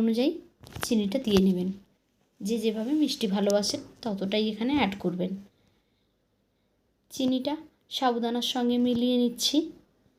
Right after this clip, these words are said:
এখন এর মধ্যে আমি দিয়ে দেব স্বাদ অনুযায়ী লবণ। তবে লবণটা আপনারা স্কিপ করতে পারেন, যার পছন্দ নয় সে দেবেন না।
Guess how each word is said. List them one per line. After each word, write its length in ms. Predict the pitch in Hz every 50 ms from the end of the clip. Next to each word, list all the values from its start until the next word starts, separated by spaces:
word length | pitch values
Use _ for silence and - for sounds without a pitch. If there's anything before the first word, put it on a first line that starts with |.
| _ _ _ _ _ _ _ _ _ _ _ _ _ _ _ _ _ _ _ _ _ _ _ _ -
এখন 240 | - - - - 269 285
এর 60 | 294 285 294
মধ্যে 180 | 277 262 269 285
আমি 100 | 277 285 254 240
দিয়ে 140 | 240 247 240
দেব 120 | 254 254 294 370 349 - - _ _ _ _ - - -
স্বাদ 220 | - 240 226 208 214 214
অনুযায়ী 320 | 220 220 220 247 285 320 294 247
লবণ। 260 | 202 180 185 180 185 185 - - _ _ _ _ _ _ -
তবে 160 | 262 262 262 269 262
লবণটা 320 | 233 214 214 226 226 226 254 240
আপনারা 260 | 240 240 226 226 269 302 302
স্কিপ 200 | - - 254 233 - -
করতে 220 | 233 233 233 - 240 233 -
পারেন, 200 | 233 226 247 285 320 320 - - _ _ _ - - 214
যার 140 | 233 226 208 214 -
পছন্দ 320 | 208 208 - - 240 240 240 240 226
নয় 160 | 233 247 285 285 -
সে 80 | 269 220 214
দেবেন 220 | 214 208 214 220 220 233
না। 60 | 277